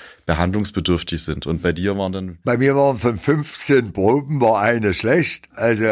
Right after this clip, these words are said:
Speaker 2: eine hat das dann angezeigt, und zwar also Krebs, ein Karzinom mit der Aggressivität sieben B, wie ich heute weiß, eine mittlere bis hohe Aggressivität.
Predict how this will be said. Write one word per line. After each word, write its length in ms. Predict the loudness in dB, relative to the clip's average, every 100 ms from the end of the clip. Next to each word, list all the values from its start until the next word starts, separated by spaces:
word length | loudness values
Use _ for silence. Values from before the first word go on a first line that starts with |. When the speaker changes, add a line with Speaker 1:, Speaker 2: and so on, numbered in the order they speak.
| -2
Speaker 2:
eine 560 | -4 -2 0 0 0 -2 -10 -20 _
hat 240 | -4 0
das 200 | 0 -2
dann 180 | -2 -4
angezeigt, 880 | -2 -2 0 0 2 2 2 0 -8 -20 -20 -20 -4
und 220 | -2 0
zwar 400 | 0 0 2 0
also 280 | -2 -4 -6 -8
Krebs, 540 | -8 -2 -2 -2 -6 -8
ein 160 | -6 -4
Karzinom 960 | -4 -4 -4 0 4 4 4 2 -4 -10 -18 -20 _ -2
mit 200 | 0 2
der 100 | 0
Aggressivität 1040 | -2 -2 -2 0 0 -2 0 2 2 0
sieben 540 | -4 0 0 0 -4 0
B, 440 | 2 4 2 0 -6
wie 340 | -10 -6 -6
ich 120 | -4
heute 480 | 0 2 2 0 -2 -6
weiß, 600 | -4 0 2 2 0 -2
eine 80 | -2
mittlere 640 | -2 -2 -2 -2 0 -2 -2 _
bis 240 | -6 -4 0
hohe 300 | 2 2 0
Aggressivität. 1160 | -4 -6 -4 -4 -4 -4 -4 -2 2 2 0